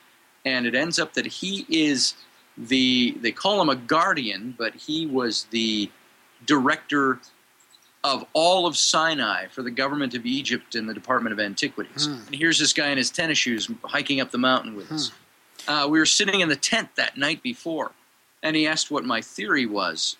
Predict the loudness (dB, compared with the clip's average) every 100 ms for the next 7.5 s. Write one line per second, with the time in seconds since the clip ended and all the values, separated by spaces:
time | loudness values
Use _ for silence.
0 | _ -6 -2 0 0 -2 0 0 0 -2
1 | -4 -6 -6 -10 -10 -6 -2 0 0 0
2 | 2 0 0 -4 -4 -2 2 2 2 2
3 | 0 0 0 0 -2 -2 0 2 0 -2
4 | 0 0 0 0 0 -2 -6 _ _ _
5 | _ _ _ _ -2 -2 0 0 2 2
6 | 2 2 2 2 2 4 2 0 0 0
7 | 2 2 4 2 0